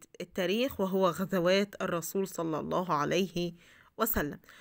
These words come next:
تعالوا نتعرف مع بعض على أهم أحداث الدرس وأهم الغزوات التي قادها الرسول صلى الله عليه وسلم لنشر الدين الإسلامي وحماية المسلمين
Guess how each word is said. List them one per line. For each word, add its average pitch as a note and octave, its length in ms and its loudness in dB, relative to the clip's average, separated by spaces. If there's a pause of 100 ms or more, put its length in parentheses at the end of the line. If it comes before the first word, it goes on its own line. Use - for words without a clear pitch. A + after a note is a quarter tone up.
(160)
تعالوا D#4+ 200 8
نتعرف C4 380 6
مع F3 100 6
بعض G3 280 6
على E3 200 6
أهم G3+ 380 2
أحداث - 540 0 (100)
الدرس G3+ 520 2 (340)
وأهم A3+ 380 6
الغزوات F3+ 640 4
التي F3 300 0
قادها G#3+ 400 2
الرسول E3 400 0
صلى E3 280 -2
الله E3 280 2
عليه F3 200 2
وسلم G3 520 2 (440)
لنشر F#3+ 540 0
الدين F#3+ 300 2
الإسلامي A3 840 2
وحماية F#3 760 2 (320)
المسلمين G#3 760 0